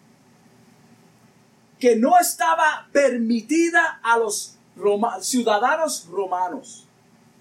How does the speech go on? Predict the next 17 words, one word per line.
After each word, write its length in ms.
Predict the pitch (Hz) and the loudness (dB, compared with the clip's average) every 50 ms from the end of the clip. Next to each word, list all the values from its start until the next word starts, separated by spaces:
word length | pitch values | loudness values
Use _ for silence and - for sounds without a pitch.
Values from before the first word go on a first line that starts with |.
| _ _ _ _ _ _ _ _ _ _ _ _ _ _ _ _ _ _ _ _ | _ _ _ _ _ _ _ _ _ _ _ _ _ _ _ _ _ _ _ _
No 400 | - 190 202 214 226 269 349 359 | -10 -2 2 4 4 6 6 4
le 80 | 359 370 | 4 4
era 260 | 359 359 349 339 - - | 2 2 0 -4 0 2
permitido 680 | 320 311 285 302 294 285 269 269 320 339 349 339 320 302 | 2 2 2 2 -4 -4 -4 -4 -6 -8 -6 0 0 0
a 40 | |
un 80 | 277 254 | 0 0
ciudadano 680 | - - 294 302 285 311 302 302 311 311 320 320 294 240 | -2 -2 -4 -2 0 0 0 2 0 0 0 0 -4 -2
romano 640 | 247 254 262 247 240 277 311 330 320 320 285 - - - _ _ | -2 -2 0 0 0 0 0 0 0 0 -2 -2 -4 -14 _ _
ser 380 | - - - 277 311 320 - - | -4 -2 2 2 2 2 0 -4
crucificado 840 | 302 311 294 - - 311 254 - 277 262 277 302 320 311 320 311 | -12 -10 -8 -6 -4 -4 -4 -6 -8 -4 0 0 0 2 0 0
de 100 | 285 269 | -2 0
tan 280 | - 269 254 247 226 - | 0 2 2 2 2 0
vergonzosa 920 | 233 233 214 208 220 226 220 202 - - - 339 359 359 - 339 330 - | -2 -4 -4 -4 -6 -6 -4 -4 -4 -2 -2 -2 -2 -2 -4 -4 -4 -4
que 180 | - 233 208 220 | -4 -4 0 2
era 340 | 254 294 285 262 247 233 233 | 2 2 2 -2 -4 -4 -4
esta 340 | 240 - - - 240 214 185 | -4 -6 -6 -6 -6 -8 -8
muerte. 680 | - 185 220 262 277 269 247 - - 208 160 139 - | -8 -8 -6 -6 -6 -8 -10 -10 -8 -8 -8 -8 -10